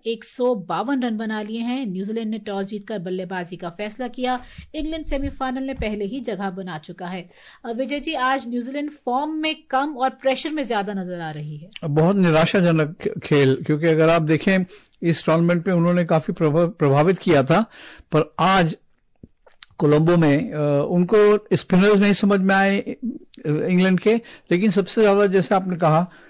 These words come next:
Speaker 2: प्रेशर बहुत उन्होंने अपने ऊपर ले लिया, क्योंकि उन-, उनको, उनके लिए आसान रास्ता था सेमीफाइनल ये मैच जीतें, सेमीफाइनल में जाएं।
Speaker 1: जी।
Speaker 2: अभी भी देखिए एक सौ उनसठ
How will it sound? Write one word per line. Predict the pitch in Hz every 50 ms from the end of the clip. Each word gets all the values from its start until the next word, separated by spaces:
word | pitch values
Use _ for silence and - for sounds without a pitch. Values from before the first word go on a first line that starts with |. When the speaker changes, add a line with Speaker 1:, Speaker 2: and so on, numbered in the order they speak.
| _ _ _
Speaker 2:
प्रेशर | - 226 247 226 - 240 214
बहुत | 160 147 156 151 135 143 -
उन्होंने | 139 131 131 127
अपने | 127 131 135 131
ऊपर | 123 120 135 120
ले | 117 120 123
लिया, | 120 123 127 123
क्योंकि | - 156 147 - 180
उन-, | 165 160 156 160 - -
उनको, | 170 165 156 180 175 175 180 - - - - _ -
उनके | 160 151 160 196
लिए | 202 185
आसान | 170 - 196 202 208 190
रास्ता | 196 185 180 - - 202
था | - 208 202 190
सेमीफाइनल | - - 185 185 190 165 170 175 185 185 185
ये | 185 175 165
मैच | 165 175 180 156
जीतें, | 135 156 175 170 226 220 180 135 107 - - - - - _ _
सेमीफाइनल | - - 151 160 180 165 - 170 170 175 180
में | 180 180 170
जाएं। | 143 160 170 190 180 196 190 180
Speaker 1:
जी। | - - - 175 165 175
Speaker 2:
अभी | 143 147 175 190
भी | 214 214
देखिए | 185 202 214 196 - - 254 294 349 - _ -
एक | 185 165 165 -
सौ | - 202 190
उनसठ | 180 175 - - 196 180